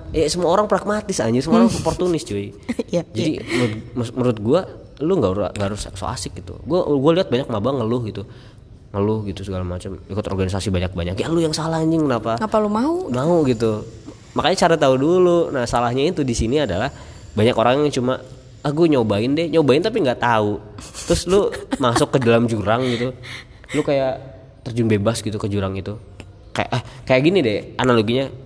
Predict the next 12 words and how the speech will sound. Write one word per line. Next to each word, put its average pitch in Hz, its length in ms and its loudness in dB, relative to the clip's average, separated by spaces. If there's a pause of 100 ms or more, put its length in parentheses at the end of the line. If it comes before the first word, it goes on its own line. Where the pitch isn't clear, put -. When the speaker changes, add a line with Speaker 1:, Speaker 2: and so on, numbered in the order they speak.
(120)
Speaker 1:
Lu 143 100 2
lagi 156 180 6
jalan 113 360 -2
ya. 123 140 -4 (400)
Terus 147 140 -8
ada, 113 260 0
ada 110 240 -2
jurang, 104 440 -2
di 120 60 -4
sini 110 120 -6
ada 101 160 -2
jurang. 92 300 -4